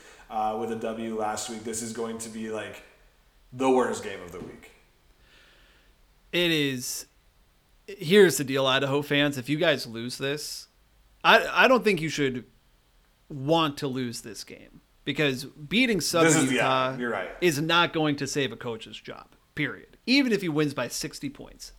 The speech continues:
Speaker 2: This is,
Speaker 1: That's a good
Speaker 2: Southern
Speaker 1: point.
Speaker 2: Utah is not, is not good.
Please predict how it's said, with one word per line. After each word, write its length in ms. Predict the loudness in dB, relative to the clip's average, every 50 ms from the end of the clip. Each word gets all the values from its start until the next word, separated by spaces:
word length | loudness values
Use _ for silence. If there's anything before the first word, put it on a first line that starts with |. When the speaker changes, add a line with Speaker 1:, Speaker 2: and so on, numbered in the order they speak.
| -20 -20 _ -20 -12 0
Speaker 2:
This 220 | 2 2 2 4 0
is, 120 | 0 0
Speaker 1:
That's 140 | 0 0 6
a 40 | 8
good 80 | 8 8
Speaker 2:
Southern 140 | 10 8
Speaker 1:
point. 120 | 8 6 6 4 2
Speaker 2:
Utah 300 | 0 2 2 2 0 -2 -6 -12 _ _ _ _ _ _ _ _ _ _ _ _ _ -4
is 240 | -2 -2 -2 -2 -4
not, 380 | -2 0 2 2 2 0 -2 -6 _ _
is 200 | -6 -6 -4 -4
not 260 | -2 -2 -2 -2 -4 -8
good. 160 | -16 -18